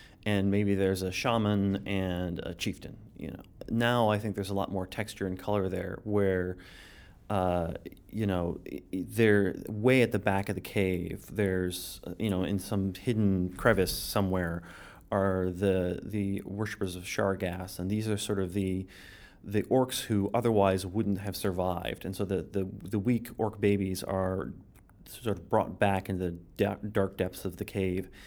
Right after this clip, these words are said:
and left for Shargas. And they might get eaten by the other Shargas, uh, worshippers. Uh, they might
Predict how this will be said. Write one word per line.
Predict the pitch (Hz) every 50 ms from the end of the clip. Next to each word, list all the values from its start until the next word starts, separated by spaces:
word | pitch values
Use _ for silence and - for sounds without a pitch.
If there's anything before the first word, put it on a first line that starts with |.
| - - - - -
and | 110 104 98
left | 104 104 101 101 -
for | - - 95
Shargas. | 95 - - 98 90 90 87 - 55 - - - - - -
And | 101 98 92 87 87 92 - - - - - - - - - -
they | - 131 143 143
might | 139 127 120 120 117 117 107 110 113
get | 104 107 104 101 104 104 104 - - - - - - -
eaten | - 123 98 - 101
by | 92 98 95
the | 92 92
other | 87 85
Shargas, | 85 - - 92 92 90 92 87 85 87 90 - - - - - - - -
uh, | - 95 92 87 85 82 85 82 85 - - - - -
worshippers. | - 104 104 95 - - - 85 78 - - - - -
Uh, | - 107
they | 95 104 104 101 98
might | 98 98 98 98 98 104 98